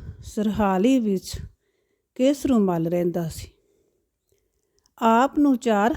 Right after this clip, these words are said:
ਹਜ਼ਾਰੀ ਵੀ ਆਖਿਆ ਜਾਂਦਾ ਸੀ। ਕੇਸਰੂ ਮੱਲ ਅਜੇ ਜਵਾਨ ਉਮਰ ਵਿੱਚ ਹੀ ਸੀ ਕਿ ਇਹ ਸਖੀ ਸਰਵਰ ਦਾ ਚੇਲਾ ਬਣ ਗਿਆ। ਜਿਵੇਂ ਇਸ ਦੇ ਬਜ਼ੁਰਗ ਸਖੀ ਸਰਵਰ ਦੇ ਚੇਲੇ ਸਨ।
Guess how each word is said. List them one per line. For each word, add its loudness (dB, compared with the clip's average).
ਹਜ਼ਾਰੀ 0
ਵੀ 0
ਆਖਿਆ -2
ਜਾਂਦਾ -4
ਸੀ। -16
ਕੇਸਰੂ 2
ਮੱਲ 0
ਅਜੇ 2
ਜਵਾਨ 2
ਉਮਰ 0
ਵਿੱਚ -4
ਹੀ -4
ਸੀ -6
ਕਿ 0
ਇਹ 2
ਸਖੀ -2
ਸਰਵਰ -2
ਦਾ -2
ਚੇਲਾ -2
ਬਣ -2
ਗਿਆ। -8
ਜਿਵੇਂ 6
ਇਸ -2
ਦੇ 2
ਬਜ਼ੁਰਗ -2
ਸਖੀ -4
ਸਰਵਰ -4
ਦੇ -2
ਚੇਲੇ -2
ਸਨ। -6